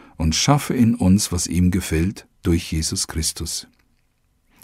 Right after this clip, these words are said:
Der Christus, an den ich glaube, wendet sich nicht ab. Er läuft nicht weg. Er ist bei den Menschen in ihrem Leid.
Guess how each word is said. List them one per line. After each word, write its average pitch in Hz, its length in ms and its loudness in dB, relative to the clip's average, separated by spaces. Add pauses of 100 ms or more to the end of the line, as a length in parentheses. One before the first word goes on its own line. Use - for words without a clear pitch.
(800)
Der 120 180 4
Christus, 135 520 2
an 101 140 4
den 107 200 4
ich 131 220 0
glaube, 85 560 0 (140)
wendet 92 420 4
sich - 240 -4
nicht 92 380 -2
ab. - 240 -10 (520)
Er 78 100 -2
läuft 95 360 2
nicht - 220 -6
weg. - 320 -4 (600)
Er 92 140 2
ist 120 180 0
bei 135 100 6
den 120 180 8
Menschen 120 400 6
in 143 120 2
ihrem 123 260 4
Leid. 87 420 0